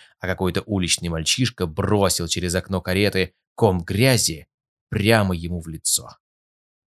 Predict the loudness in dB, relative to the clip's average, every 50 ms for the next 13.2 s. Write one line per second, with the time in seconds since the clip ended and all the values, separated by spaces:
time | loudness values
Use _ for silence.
0 | _ _ _ _ _ _ _ -12 -8 -6 -4 -4 0 0 0 0 -2 -2 -2 0
1 | 2 0 0 2 0 0 0 2 2 4 4 4 4 2 -2 -4 -4 -2 -2 0
2 | 0 2 2 0 0 0 -2 -4 -2 -2 -2 0 0 0 -2 -2 0 0 0 0
3 | 0 -2 -2 -4 -4 -2 0 -2 0 0 0 -2 -2 -4 _ -20 -20 -16 -6 0
4 | 2 4 4 4 4 2 2 2 0 0 2 2 2 4 4 2 0 0 0 0
5 | 0 0 0 0 0 2 2 0 0 0 0 0 -2 -4 -2 2 2 4 4 4
6 | 2 -2 -4 -8 _ _ _ _ _ _ _ _ _ _ _ -16 -8 -6 -6 -4
7 | -2 0 0 2 2 2 0 0 -2 -4 -6 -8 -8 -4 -2 0 0 0 -2 -4
8 | -4 -4 -4 -4 -8 _ _ _ _ _ -2 0 0 2 0 0 -2 -2 -2 -2
9 | -2 -4 -6 -6 _ -12 -14 -12 -12 -14 -14 -14 -16 -18 -18 -20 -20 -20 -20 -20
10 | _ _ _ _ _ _ _ _ _ _ _ -8 -2 0 0 0 0 -2 -4 -4
11 | -4 -2 0 0 2 2 2 2 2 0 0 0 0 0 0 0 -2 -2 -4 -2
12 | 0 0 2 0 0 0 0 0 0 0 -2 _ -4 -4 -2 0 0 0 -2 -2
13 | -8 -12 -12 -16